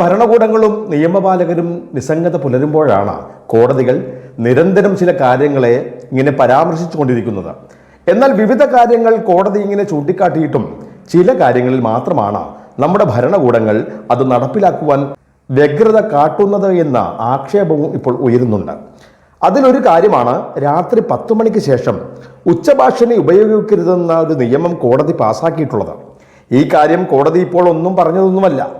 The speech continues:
കുറേ വർഷം മുമ്പ് ഒരു ഹർജി മുൻനിർത്തി കോടതി പുറപ്പെടുവിച്ച ഒരു ഉത്തരവാണിത്. എന്നാൽ അത് കഴിഞ്ഞ കാലമേറെയായി.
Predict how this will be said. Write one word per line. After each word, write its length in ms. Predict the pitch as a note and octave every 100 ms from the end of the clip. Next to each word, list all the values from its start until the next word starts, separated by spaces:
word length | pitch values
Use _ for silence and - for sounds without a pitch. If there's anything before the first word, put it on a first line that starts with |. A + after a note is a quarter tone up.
| - - - B2+
കുറേ 180 | D3 A#3 A#3
വർഷം 260 | F3+ A#3 A#3+
മുമ്പ് 240 | G3 F3 - - - - -
ഒരു 100 | A#3+ F3+
ഹർജി 320 | E3+ E3+ A3 G#3
മുൻനിർത്തി 400 | G3 D#3+ A#2 A#2 A#2+
കോടതി 320 | C3+ B2 E3 F#3
പുറപ്പെടുവിച്ച 560 | - A#2 E3+ D#3 C3+ B2+ A#2+ - B2+
ഒരു 100 | C3 B2+
ഉത്തരവാണിത്. 580 | B2+ F#3 F3+ A2 F#2 - - - - - - G3
എന്നാൽ 180 | B3+ A#3+
അത് 100 | G#3 C4+
കഴിഞ്ഞ 280 | A3+ G#3+ G#3+ G#3+
കാലമേറെയായി. 760 | D#3+ F3+ F3+ C3+ E3 C3 F2